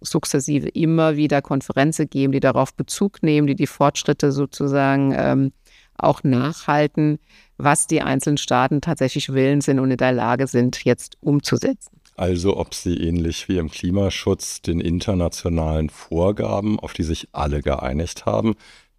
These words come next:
Speaker 2: dann auch national umsetzen.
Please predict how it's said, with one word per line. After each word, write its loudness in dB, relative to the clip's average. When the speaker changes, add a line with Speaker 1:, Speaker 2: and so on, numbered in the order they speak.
Speaker 2:
dann 0
auch -2
national -2
umsetzen. -4